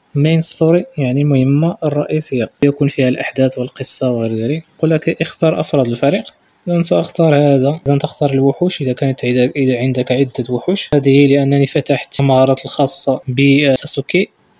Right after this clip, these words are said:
لذلك وضعتها هنا. تضغط start وتذهب إلى المهمة.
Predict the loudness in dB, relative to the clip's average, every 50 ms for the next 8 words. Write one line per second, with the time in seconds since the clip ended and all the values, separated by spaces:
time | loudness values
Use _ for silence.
0 | _ -4 -2 0 2 2 0 0 -2 -4 -4 -4 -4 -4 -6 _ _ -4 -2 -2
1 | -2 -4 -4 -6 -4 -2 -2 -2 -2 -2 -2 -2 -2 -4 0 0 2 2 2 0
2 | -2 -4 -2 0 0 0 -2 -4 -8 -14 -12 -8 -4 -2 -2 0 0 0 0 0
3 | 0 0 0 0 2 2 0 0 0 0 -2 -2 -4